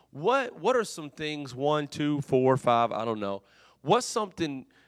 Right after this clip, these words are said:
if you were going to a meeting, what's some of the big no-nos, or what's some things that you hate about sitting? 'Cause meetings aren't fun.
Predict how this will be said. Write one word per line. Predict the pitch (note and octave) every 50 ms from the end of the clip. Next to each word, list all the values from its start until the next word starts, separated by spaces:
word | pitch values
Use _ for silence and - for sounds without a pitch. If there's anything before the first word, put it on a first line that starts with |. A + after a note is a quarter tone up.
| _ _ _
if | - C#3 C3 A#2 C#3
you | F3+ G#3 G#3
were | G3+ F#3+
going | D#3+ D#3+ D#3+ D#3+ D#3 D3+ C#3+ C3+
to | - - D3 C3
a | B2
meeting, | B2+ C3 C#3 C3+ C3+ C3 B2+ B2 B2
what's | C#3+ E3 E3 -
some | - F3 D#3+ D3+
of | C#3 A#2+
the | A#2 A2+
big | G#2 G#2 C3 C3 A#2 A#2
no-nos, | A#2+ A#2+ B2 B2 A#2+ A#2 G#2+ G#2 G2+ G2+ G#2+ G#2 G2 A#2+
or | - A2+ A2+
what's | A#2 C#3 D3+ - -
some | - D#3+ C3 A#2+
things | - C#3 C3+ B2+ A#2+ -
that | A2+ G#2+
you | A2 A#2 A#2+ A#2
hate | G#2 G#2 B2 A#2+ A#2 G#2+ G#2 G#2+ _ _ _ _ _ _ _ _ _ _ _ _ _ _ _ _ _ _ -
about | A2 A2+ C3+ B2 G#2+ G2 -
sitting? | - - C#3 B2 A#2+ A#2+ A#2+
'Cause | - - F3+ D#3
meetings | F3 G3+ A3 G#3 F#3 D#3+ C#3+
aren't | C#3 C3 C3 - -
fun. | A#2 A2 A2 G#2 G2+ G2+